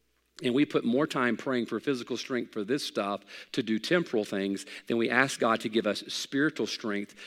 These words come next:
to do eternal things. Caleb says here, "I'm going to need his strength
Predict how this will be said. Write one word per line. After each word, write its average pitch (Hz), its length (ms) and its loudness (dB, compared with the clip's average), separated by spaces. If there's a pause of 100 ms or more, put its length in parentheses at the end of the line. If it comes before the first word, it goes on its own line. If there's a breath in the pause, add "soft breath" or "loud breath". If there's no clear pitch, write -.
(120 loud breath)
to 131 140 -2
do 104 200 0
eternal 110 520 -2
things. - 540 -12 (680)
Caleb 160 360 8
says 117 360 4
here, 147 340 6 (320 loud breath)
"I'm 127 240 6
going 143 240 6
to 156 100 2
need 123 200 4
his 151 240 4
strength - 760 -2